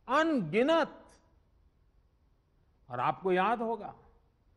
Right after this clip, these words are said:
आज हमारे योगी जी जो मुख्यमंत्री जी हैं,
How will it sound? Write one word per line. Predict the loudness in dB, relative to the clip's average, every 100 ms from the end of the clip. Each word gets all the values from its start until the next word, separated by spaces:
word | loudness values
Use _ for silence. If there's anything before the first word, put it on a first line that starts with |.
| _ _ _ _ -4
आज | 0 0
हमारे | -2 -2 0 0
योगी | -2 -4 -2 -2
जी | -2 -6
जो | -6
मुख्यमंत्री | -6 -8 -10 -10 -8 -8
जी | -6 -8
हैं, | -8 -8 -10 -14